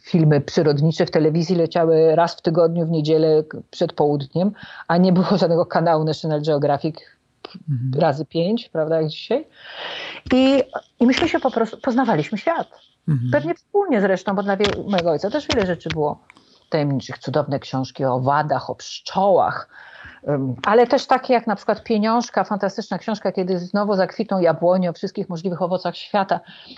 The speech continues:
Speaker 1: Ja do dzisiaj pamiętam te lektury.
Speaker 2: Mhm.
Speaker 1: Nigdy mi się to nie przydało naukowo oczywiście, bo jestem historykiem sztuki, ale, y, wszystkie gatunki owoców znam do dzisiaj. Mam dobrą pamięć. I ojciec, y,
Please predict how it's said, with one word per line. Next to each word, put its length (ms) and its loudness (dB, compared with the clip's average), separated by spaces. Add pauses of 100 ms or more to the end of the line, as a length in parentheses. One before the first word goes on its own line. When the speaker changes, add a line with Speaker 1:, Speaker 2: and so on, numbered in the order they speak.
(120)
Speaker 1:
Ja 100 0
do 80 4
dzisiaj 180 0
pamiętam 360 0
te 100 0
lektury. 360 0
Speaker 2:
Mhm. 140 -4 (500)
Speaker 1:
Nigdy 200 2
mi 120 2
się 100 -4
to 80 0
nie 140 2
przydało 340 2
naukowo 380 2
oczywiście, 440 -6
bo 80 -6
jestem 180 -8
historykiem 400 -8
sztuki, 420 -8 (540)
ale, 500 2
y, 20 -10 (260)
wszystkie 280 -2
gatunki 380 2
owoców 360 0 (260)
znam 240 -4
do 120 0
dzisiaj. 380 -4 (240)
Mam 120 0
dobrą 240 2
pamięć. 360 -4 (760)
I 220 0 (760)
ojciec, 600 0 (120)
y, 220 0